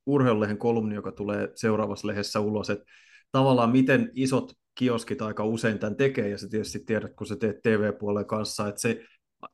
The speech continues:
ensimmäisenä se tieto menee niin sanotusti luottotoimittajille sinne T V:hen tai, ö, printtilehteen. Tässä tapauksessa oliko se Gazzetta dello Sport, joka uutisoi, että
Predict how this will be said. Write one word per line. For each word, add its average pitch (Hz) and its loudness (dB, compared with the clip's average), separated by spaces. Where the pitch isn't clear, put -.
ensimmäisenä 139 0
se 120 -2
tieto 127 4
menee 110 -2
niin 117 0
sanotusti 113 -6
luottotoimittajille 107 -2
sinne 110 -4
T - -6
V:hen 104 -4
tai, 104 -4
ö, 107 -6
printtilehteen. 107 0
Tässä 123 0
tapauksessa 110 -4
oliko 107 -6
se 117 -4
Gazzetta 110 -2
dello 104 0
Sport, 110 -2
joka 104 -6
uutisoi, 101 -6
että - -6